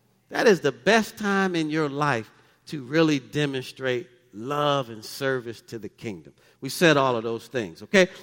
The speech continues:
Now, tonight we're gonna talk about acting like men as a husband.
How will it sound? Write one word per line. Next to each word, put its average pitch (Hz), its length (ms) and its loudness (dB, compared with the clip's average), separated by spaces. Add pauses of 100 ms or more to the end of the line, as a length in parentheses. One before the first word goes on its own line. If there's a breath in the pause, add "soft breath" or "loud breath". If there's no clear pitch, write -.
Now, 175 300 6 (120)
tonight 269 340 6
we're 240 140 6
gonna 202 220 8
talk 190 260 4
about 165 420 4 (560)
acting 202 500 4
like 175 260 4
men 139 580 2 (720)
as 170 240 -2
a 151 140 0
husband. 143 580 -8